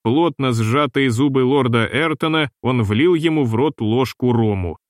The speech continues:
В это время леди Дункан и мистерис Петтибон, стоя на коленях по обеим сторонам молодого лорда, натирали ему виски уксусом и держали около ноздрей флакон с нюхательной солью, брызгая в то же время в лицо холодной водой.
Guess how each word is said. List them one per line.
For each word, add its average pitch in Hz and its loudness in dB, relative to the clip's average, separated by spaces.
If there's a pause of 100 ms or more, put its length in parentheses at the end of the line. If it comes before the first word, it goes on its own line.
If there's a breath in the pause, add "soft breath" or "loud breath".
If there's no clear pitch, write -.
(440)
В 95 -2
это 175 2
время 165 0
леди 135 2
Дункан 147 0
и 135 0
мистерис 135 0
Петтибон, 160 -2
стоя 147 0
на 131 0
коленях 143 -2
по 151 2
обеим 156 2
сторонам 139 0
молодого 131 2
лорда, 131 2 (140)
натирали 120 0
ему 156 2
виски 127 0
уксусом 135 -2 (160)
и 120 0
держали 131 2
около 139 0
ноздрей 123 0
флакон 143 -2
с - -10
нюхательной 135 0
солью, 113 0 (180)
брызгая 160 0
в - -8
то 170 0
же 156 0
время 156 0
в 117 -2
лицо 113 -2
холодной 117 0
водой. 104 -2